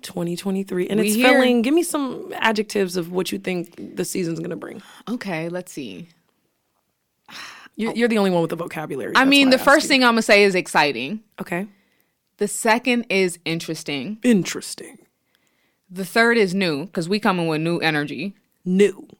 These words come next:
Speaker 1: <laughs>
Speaker 2: Um, I don't know.
Speaker 1: Interesting, exciting,
Speaker 2: I don't know why I wanna
Speaker 1: new.
Speaker 2: say mandatory, 'cause it does feel like we got a lot to just get off.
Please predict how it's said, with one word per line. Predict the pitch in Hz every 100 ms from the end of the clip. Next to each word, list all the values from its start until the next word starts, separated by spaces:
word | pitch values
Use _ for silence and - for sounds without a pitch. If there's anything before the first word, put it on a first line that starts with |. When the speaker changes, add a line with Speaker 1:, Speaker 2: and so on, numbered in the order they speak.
| _ _
Speaker 1:
<laughs> | 320 277 - - - - - - - - - - - -
Speaker 2:
Um, | 196 196 196 190 190 185 185 190 - - - 403 392 453 466 - _
I | - -
don't | 262 277 208 175
know. | 170 180 254 269 170 160 - 185 - _ _ _ _ -
Speaker 1:
Interesting, | 214 220 226 240 226
exciting, | 202 - 185 185
Speaker 2:
I | 220
don't | 294
know | 285
why | 202 175
I | 196
wanna | 208 208
Speaker 1:
new. | 170
Speaker 2:
say | 190
mandatory, | 175 151 156 180 - 202 208
'cause | 202 180
it | 180
does | 185 196
feel | 226 202
like | 170
we | 170
got | 180 160
a | 147
lot | 147 160
to | 180
just | 160 147
get | 147 151
off. | 139 160 170